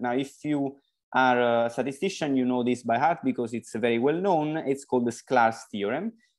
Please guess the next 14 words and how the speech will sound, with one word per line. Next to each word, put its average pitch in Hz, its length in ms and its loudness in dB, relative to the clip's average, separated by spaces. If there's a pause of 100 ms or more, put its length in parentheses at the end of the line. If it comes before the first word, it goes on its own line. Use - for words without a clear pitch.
and 156 340 -2
it's 160 380 -2
very 170 260 4
powerful, 107 460 0
in 107 60 -6
my 107 120 -4
opinion. 101 420 -4
You, 147 480 0
uh, 123 240 2
can 139 180 -4
take 135 360 0
any 196 320 0
distribution 143 760 -4
of 117 120 -4